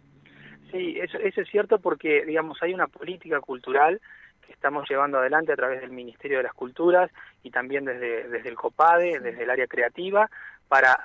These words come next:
Speaker 1: para entender a este sector como un sector de la actividad económica, que es un sector que se denomina la economía naranja, que integra
Speaker 2: Ujú.
Speaker 1: estas dos, eh, sectores, eh, de la cultura y la creatividad, digamos, que, que son,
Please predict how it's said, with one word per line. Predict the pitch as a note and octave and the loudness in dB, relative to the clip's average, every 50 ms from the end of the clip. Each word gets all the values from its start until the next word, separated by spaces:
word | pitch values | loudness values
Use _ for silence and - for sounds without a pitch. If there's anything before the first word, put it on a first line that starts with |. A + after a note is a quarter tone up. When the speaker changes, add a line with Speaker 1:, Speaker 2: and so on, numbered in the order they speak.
| - - _ _ | -6 -20 _ _
Speaker 1:
para | - C#3 C3+ C3 C3 C3 C3 C3 | 2 2 4 6 6 4 4 2
entender | C3 C3+ D3+ D3 D3+ E3 G3+ G#3+ | 0 -2 0 0 0 2 2 0
a | F#3 | 0
este | - - D3+ | 0 -4 -8
sector | - D3+ C#3+ _ - F#3 G#3 F#3+ | -8 -8 -4 _ 2 2 2 2
como | - E3 E3+ | 0 -2 -2
un | E3+ D#3+ | -4 -4
sector | - D3+ C#3+ - F3 F3 | -6 -4 0 2 2 4
de | F3 E3 | 6 6
la | D#3 | 6
actividad | C#3+ C#3+ _ - C3+ C3+ C#3+ D3+ | 4 2 _ -6 -4 0 2 2
económica, | D3+ - C#3+ D#3 E3 E3+ E3 E3 E3 D#3 - F3 F#3 F#3 - - - - - _ | 2 2 2 2 2 2 0 -2 -2 0 2 2 2 2 0 -8 -20 -20 -20 _
que | _ - C3+ | _ -10 -10
es | - - | -8 -10
un | D3 | -10
sector | - C#3+ C3+ - E3 E3 | -10 -10 -4 0 0 0
que | D#3+ E3+ | 0 -2
se | - - C#3 | -4 -4 -2
denomina | C3 C3 C3+ C3+ D3+ D#3 D#3 D#3 D3+ C#3+ D3 C#3 | -2 -2 -4 -6 -4 -2 2 2 4 4 2 0
la | C3 | -2
economía | B2 - C3 B2+ C3 D3 D3+ C#3 | -2 -2 -2 -2 -2 -2 0 2
naranja, | C#3 C#3 E3+ F#3+ F3+ E3 D3+ - - B2 | 4 6 6 6 6 4 2 0 -6 -8
que | - - | -8 -10
integra | A#2+ A#2+ G#2 - F3 F3 D#3+ C#3 | -14 -10 -6 -4 -2 0 0 -2
Speaker 2:
Ujú. | - | -2
Speaker 1:
estas | - C3+ A#2+ | -4 -8 -6
dos, | C#3 C3+ C3+ C3 C3 - _ _ _ - - - _ - | -4 -2 -4 -4 -6 -10 _ _ _ -20 -20 -20 _ -10
eh, | C3 A2+ - - | -10 -10 -10 -12
sectores, | - B2 _ - D3 D3 C#3+ C3 A#2 - - - _ - | -14 -10 _ 0 2 2 2 0 -2 -6 -16 -20 _ -12
eh, | - C3 | -10 -8
de | B2 A#2 A#2 A2+ A2 A#2 | -6 -6 -6 -6 -8 -4
la | A#2 A2+ A2+ A#2 A#2 | 0 2 2 2 2
cultura | - - B2 A#2+ A#2+ - E3+ F3 E3+ D#3+ D3 C3+ - | 0 -4 -8 -6 -4 -2 0 2 4 4 4 4 4
y | - B2 A#2+ A#2 | 0 -4 -8 -6
la | A2+ A2+ A2+ A2+ A#2 - | -2 -2 0 0 -2 -2
creatividad, | - B2+ A#2+ A2+ - B2+ C3+ D#3+ F#3+ G3+ F#3+ F#3+ G3 - - - - - - - _ _ | -2 -2 -2 -2 -2 -4 0 2 4 4 4 4 2 -2 -8 -20 -20 -20 -20 -20 _ _
digamos, | - D3 C#3+ C#3+ D3 C3+ - _ _ | -6 -2 -2 -2 -2 -4 -10 _ _
que, | - C3+ C3+ C3 C3 - A3+ F3+ - | -4 -2 -2 -2 -2 -4 -8 -14 -12
que | - C#3+ B2 | -10 -10 -4
son, | - - F#3+ G3+ F#3+ G3 - | 0 2 2 2 0 -4 -16